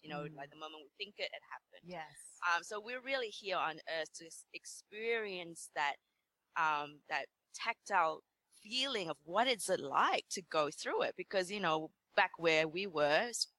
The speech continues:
Speaker 1: vibrationally, it's already done and dusted, and that's
Speaker 2: Mm.
Speaker 1: no fun, really.
Speaker 2: Yeah.
Speaker 1: So that's why we're here to kind of feel everything.
Speaker 2: Yeah.
Speaker 1: Um, yeah, I know that there'll be people to say, "I would rather not,"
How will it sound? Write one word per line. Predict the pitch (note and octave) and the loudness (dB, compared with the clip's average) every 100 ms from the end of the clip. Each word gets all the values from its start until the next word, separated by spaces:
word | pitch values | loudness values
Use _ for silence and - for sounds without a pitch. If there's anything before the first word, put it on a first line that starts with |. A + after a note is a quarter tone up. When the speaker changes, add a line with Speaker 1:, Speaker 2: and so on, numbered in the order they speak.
| _ | _
Speaker 1:
vibrationally, | E3 D#3 D#3 F#3+ - G3+ D#3+ C#3+ D#3+ _ _ - | 4 4 4 2 0 -4 -6 -6 -6 _ _ 2
it's | D4+ | 6
already | A#3+ E3 | 6 6
done | E3 D#3+ | 4 2
and | D3 | 0
dusted, | C#3 C#3+ - - - F#3 F3 D#3+ | -2 -4 -4 -10 -14 -12 -10 0
and | A3+ | 2
that's | A3 | 2
Speaker 2:
Mm. | E3+ | -4
Speaker 1:
no | D3 - | -4 2
fun, | C#3 - - | 0 0 -8
really. | D3 B2+ - - _ | -6 -4 -8 -10 _
Speaker 2:
Yeah. | - E3+ | -8 -4
Speaker 1:
So | D#3 F3 | 6 8
that's | F#3 F#3 | 8 6
why | F#3 E3+ | 6 6
we're | E3+ | 6
here | E3+ - E3+ D#3 | 0 -2 0 0
to | - | -2
kind | - E3 D#3 | -4 -2 -2
of | D3 _ | -4 _
feel | - E3+ E3 D#3 D3+ C#3+ | -6 0 2 2 0 -2
everything. | D#3 C3+ C#3+ C3+ - G2 F#2+ - | -4 -4 -6 -6 -4 -6 -6 -16
Speaker 2:
Yeah. | D#3+ D#3 D3 _ E3+ | -14 -12 -16 _ 2
Speaker 1:
Um, | E3+ D#3+ | 2 4
yeah, | D#3 - | 4 4
I | F#3 | 6
know | G3 G3+ | 6 4
that | F#3+ _ D3+ _ | 0 _ -20 _
there'll | E3 | -2
be | D3+ | -2
people | D3+ F3 - D#3+ | -6 -6 -8 -12
to | D#3+ | -4
say, | D#3+ | 0
"I | D3 D3+ | 2 2
would | D3 | 0
rather | C#3 D3 D3 C#3+ | 0 0 0 -6
not," | C#3+ D3+ C4+ - | -4 -2 -2 -6